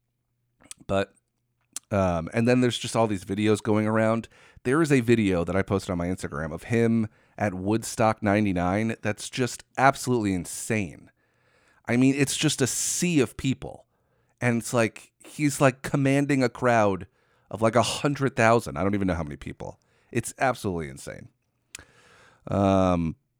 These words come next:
but, you know, still sad. I mean, the guy was clearly an addict and, you know, died at fifty years old. Such a bummer. Fifty is so young.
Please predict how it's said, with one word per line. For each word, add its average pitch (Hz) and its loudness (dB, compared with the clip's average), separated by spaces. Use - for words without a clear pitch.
but, 120 6
you 135 2
know, 127 6
still 156 -2
sad. 101 2
I 104 -4
mean, 104 2
the 101 0
guy 110 2
was 101 0
clearly 123 0
an 90 0
addict 90 -4
and, 82 -4
you 101 -4
know, 82 -6
died 107 2
at - -8
fifty - -6
years 85 -4
old. 73 -6
Such - -2
a 98 -4
bummer. 76 -4
Fifty 107 -4
is - -4
so 104 -4
young. 76 -10